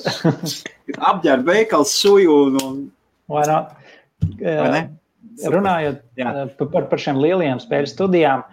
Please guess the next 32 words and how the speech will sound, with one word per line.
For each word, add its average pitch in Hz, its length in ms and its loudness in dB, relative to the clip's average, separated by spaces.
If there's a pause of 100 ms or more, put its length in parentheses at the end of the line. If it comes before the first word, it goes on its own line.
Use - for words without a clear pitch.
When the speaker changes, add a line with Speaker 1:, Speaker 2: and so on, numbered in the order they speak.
(220)
Speaker 1:
jābūt 170 320 4
piesardzīgiem 131 640 0
par - 100 -8
to 117 140 -8
pārdošanas 143 760 2
veidu. 139 440 0 (180)
Ja 127 480 -10
tas 127 80 -6
Speaker 2:
Jā. 113 160 0
Speaker 1:
ir 120 140 -8
gan 123 100 -10
Latvijā, 143 540 0
gan 120 160 -8
Lielbritānijā 131 760 -2
vai 117 140 -8
arī 120 160 -4
A 131 60 -2 (100)
S 135 160 -6
V, 165 80 4 (480)
ir 123 160 0
dažādi 147 480 4
uzņēmuma 127 480 -2
tipi. 151 400 -2
Un, 131 240 -10 (400)
ā, 131 120 -8 (360)
ja 151 80 4
uzņēmums 160 480 2
ir 151 80 4
agrīnā 139 480 2
stadijā, 151 480 0
viņam 127 260 -8
jāidentificē, 143 760 0